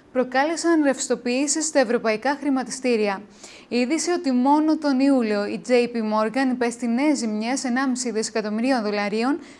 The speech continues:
αλλά και τα εξαιρετικά αρνητικά στοιχεία που ανακοίνωσε για το δεύτερο τρίμηνο η U B S, αντέστρεψαν το θετικό κλίμα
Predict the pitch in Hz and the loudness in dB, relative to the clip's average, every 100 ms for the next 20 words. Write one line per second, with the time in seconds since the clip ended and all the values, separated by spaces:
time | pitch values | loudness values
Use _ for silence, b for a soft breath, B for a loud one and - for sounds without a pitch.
0 | B 240 233 240 226 226 226 226 214 - | B 0 0 0 -2 -2 -2 -4 -4 -2
1 | 254 285 269 247 254 262 262 233 269 220 | 0 2 0 -2 -2 -2 -4 -6 -4 -2
2 | 214 208 208 247 247 247 247 226 220 196 | -4 -6 -4 -4 -4 -2 -2 -2 -2 -2
3 | 277 - 208 196 220 226 247 226 208 262 | -4 -4 -6 -4 -4 -2 -2 -2 -4 -4
4 | 202 214 226 320 - B B - 226 220 | -2 0 0 -2 -8 B B -4 -2 0
5 | 277 302 311 320 294 262 254 233 - 269 | -2 -4 -4 -2 -2 -2 -6 -6 -2 -2
6 | 262 254 277 | 0 0 2